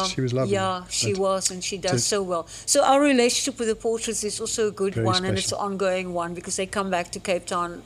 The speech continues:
Speaker 1: every couple of years, and we always see them. They come for tea, or they come here, and they, they don't ever miss not seeing a show. I mean, they came and saw Nips van der Spey. They also know local music very well.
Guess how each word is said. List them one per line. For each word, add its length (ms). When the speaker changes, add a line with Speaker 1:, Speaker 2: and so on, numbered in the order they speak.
Speaker 1:
every 180
couple 320
of 160
years, 240
and 160
we 140
always 340
see 180
them. 200
They 80
come 180
for 160
tea, 540
or 140
they 120
come 260
here, 500
and 180
they, 140
they 140
don't 360
ever 220
miss 520
not 240
seeing 320
a 80
show. 440
I 40
mean, 140
they 120
came 260
and 120
saw 180
Nips 300
van 160
der 80
Spey. 480
They 100
also 320
know 220
local 340
music 360
very 280
well. 420